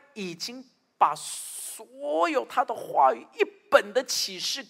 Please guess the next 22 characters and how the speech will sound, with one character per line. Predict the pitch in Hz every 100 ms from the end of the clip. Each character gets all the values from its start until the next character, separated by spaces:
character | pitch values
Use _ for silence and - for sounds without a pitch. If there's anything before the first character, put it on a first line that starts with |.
| -
给 | 202 262
你， | 285 202
你 | 185
都 | 180 285 302
没 | 285 294
有 | 277
好 | 208 - 269
好 | 277 214
的 | 196
去 | 196 - -
看， | - - 349 403 202 - - -
让 | 269 277
你 | 262
要 |
等 | 262 196 165
着 |
别 | 170 151
人 | 160 175
来 | 160
跟 | 160
你 | 151
讲。 | 156 -